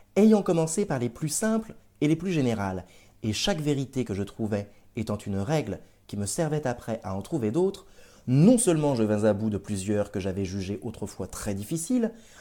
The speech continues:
mais il me sembla aussi, vers la fin, que je pouvais déterminer, en celles mêmes que j'ignorais,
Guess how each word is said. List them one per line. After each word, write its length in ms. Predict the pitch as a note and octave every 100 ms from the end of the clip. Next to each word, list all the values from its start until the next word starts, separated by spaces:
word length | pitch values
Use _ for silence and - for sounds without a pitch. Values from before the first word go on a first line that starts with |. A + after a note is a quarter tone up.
| - -
mais 200 | A2+ C3
il 160 | A3+
me 80 | E3+
sembla 400 | - G#2 G2 F#2
aussi, 400 | E3+ - G2+ A2+ - - - -
vers 220 | G2+ F3+
la 120 | A#2+ -
fin, 280 | - A2+ - _ _ - - -
que 120 | C#4
je 100 | A#3+
pouvais 300 | E3 G#3+ C3
déterminer, 720 | A2+ A3 D3 A2+ G#2+ A#2 D3 - - -
en 120 | C3+
celles 320 | C3 C3 A2+ A2
mêmes 300 | E3+ A#3 G#3+
que 100 | B2+
j'ignorais, 580 | A#2+ A2+ G#2 A2+ D3